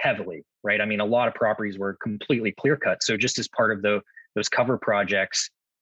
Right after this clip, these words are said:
um, the Game Commission was planting a lot of this stuff, highly, in-, you know, now considered highly invasives, and we're spraying all sorts of chemicals to kill it. <laughs>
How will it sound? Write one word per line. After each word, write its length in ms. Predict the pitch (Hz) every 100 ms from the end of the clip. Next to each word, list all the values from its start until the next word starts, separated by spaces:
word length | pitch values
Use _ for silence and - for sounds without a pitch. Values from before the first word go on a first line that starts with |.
| _
um, 300 | 101 101 101
the 60 | 101
Game 200 | 104 120
Commission 280 | 110 -
was 120 | 101 -
planting 280 | 110 110
a 60 | 107
lot 140 | 95
of 60 | 87
this 120 | 85
stuff, 240 | - 90 -
highly, 320 | 117 117 123
in-, 100 | 107
you 80 | 143
know, 100 | 110
now 460 | 113 139 135 123 127 -
considered 400 | 131 - 123 107
highly 320 | 135 131 123
invasives, 640 | 120 110 135 139 120 113
and 80 | 113
we're 100 | 107
spraying 360 | - - 117 110
all 140 | 104
sorts 260 | - 107 -
of 60 | -
chemicals 380 | 107 - 104 -
to 100 | 104
kill 220 | - 151
it. 100 |
<laughs> 60 | 107